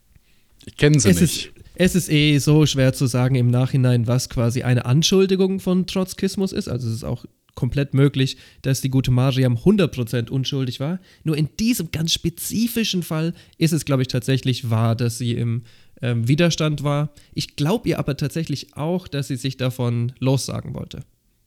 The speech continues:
Speaker 2: Naja, auf jeden Fall konnte ich nicht schlafen, bis ich jetzt endlich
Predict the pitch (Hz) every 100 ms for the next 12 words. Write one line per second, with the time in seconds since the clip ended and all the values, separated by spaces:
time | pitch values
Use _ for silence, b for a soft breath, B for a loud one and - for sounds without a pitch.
0 | _ _ _ b b 208 120 117 139 214
1 | 180 156 139 175 156 139 147 - 135 139
2 | 156 160 139 143 131 135 - 151 185 170
3 | 147 139 -